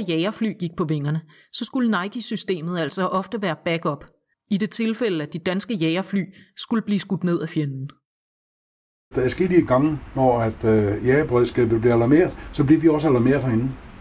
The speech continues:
Speaker 2: Og nogle gange, der gik vi direkte op på battle station,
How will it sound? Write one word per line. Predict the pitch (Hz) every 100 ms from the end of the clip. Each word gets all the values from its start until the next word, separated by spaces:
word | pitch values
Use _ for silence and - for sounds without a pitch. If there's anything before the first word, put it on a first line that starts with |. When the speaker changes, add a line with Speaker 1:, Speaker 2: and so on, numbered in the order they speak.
| - - - - - - - - -
Speaker 2:
Og | - 123 113 110 135
nogle | 147 180 175
gange, | 139 156
der | 139
gik | 135 143
vi | 131
direkte | 131 143 143 139
op | 131
på | 147
battle | 135 131 139
station, | - 117 120